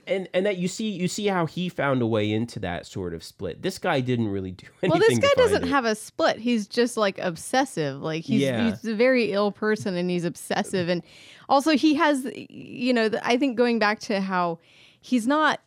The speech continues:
Speaker 2: he doesn't seem dangerous or threat-, he never threatens violence towards, uh, towards, wait, what's her name again?
Speaker 1: Sawyer
Speaker 2: Sawyer.
Speaker 1: Valenti.
Speaker 2: So, which also, can I ju-
Speaker 1: Valentini.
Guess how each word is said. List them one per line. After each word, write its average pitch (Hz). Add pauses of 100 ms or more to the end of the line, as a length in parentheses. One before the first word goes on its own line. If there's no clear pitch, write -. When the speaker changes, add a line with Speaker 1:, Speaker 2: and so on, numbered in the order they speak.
(120)
Speaker 2:
he 226
doesn't 302
seem 254
dangerous 208
or 202
threat-, -
he 233
never 226
threatens 175
violence 175
towards, 165 (520)
uh, 170 (100)
towards, 185
wait, 156
what's -
her 214
name 202
again? 196
Speaker 1:
Sawyer 277
Speaker 2:
Sawyer. -
Speaker 1:
Valenti. -
Speaker 2:
So, 330
which 453
also, 370
can 311
I 320
ju- 269
Speaker 1:
Valentini. 110